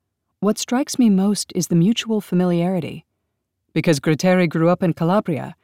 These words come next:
he is cut from some of the same cloth as his adversaries. It is clear from the video that Gratteri and Panunzi understood each other, and on some level, respected each other. "He understood my authority,"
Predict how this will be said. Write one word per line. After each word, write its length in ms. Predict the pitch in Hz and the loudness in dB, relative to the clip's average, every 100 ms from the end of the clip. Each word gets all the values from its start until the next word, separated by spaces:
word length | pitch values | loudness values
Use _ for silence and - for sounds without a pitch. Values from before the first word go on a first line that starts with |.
| _ _ | _ _
he 140 | 185 | -2
is 120 | 190 | -2
cut 300 | - 220 233 | -4 -6 -6
from 160 | - 196 | -4 -4
some 160 | - 208 | 0 -2
of 100 | 180 | -2
the 80 | |
same 380 | 180 - 196 220 | -6 -2 0 0
cloth 520 | - - 208 156 - - | -2 -8 -6 -6 -8 -8
as 140 | 160 | -6
his 140 | - 160 | -4 -4
adversaries. 760 | 185 175 156 135 131 139 - _ _ _ _ _ _ - | -4 -4 -4 -6 -10 -10 -12 _ _ _ _ _ _ -4
It 80 | 139 | -4
is 140 | - | -2
clear 240 | 165 165 | 0 0
from 160 | - 151 | 2 0
the 80 | 143 | 0
video 340 | 156 165 151 | 2 2 2
that 240 | 143 143 - | 0 -2 -2
Gratteri 540 | 156 - 175 180 165 | -4 0 0 2 2
and 100 | 143 | -2
Panunzi 560 | 160 151 165 - 143 139 | -2 0 0 0 -2 -2
understood 460 | 156 156 - 175 | -2 -2 -2 -2
each 160 | 180 - | -4 -6
other, 260 | 135 135 - - _ _ _ 185 | -8 -10 -14 -20 _ _ _ -4
and 120 | 170 | 0
on 120 | 190 | 2
some 240 | 175 233 262 | 2 2 2
level, 460 | 202 202 185 180 _ - | 2 0 -4 -4 _ -4
respected 560 | 170 - 214 - 233 | -4 -2 -4 -4 -6
each 180 | 120 - | -6 -10
other. 300 | - 170 - _ _ _ _ _ _ _ _ | -14 -16 -18 _ _ _ _ _ _ _ _
"He 160 | 143 | -4
understood 520 | 131 143 139 - 156 | -2 0 -2 0 0
my 160 | 165 160 | 2 2
authority," 640 | 160 180 180 139 - 165 | 0 -2 -2 -4 -8 -20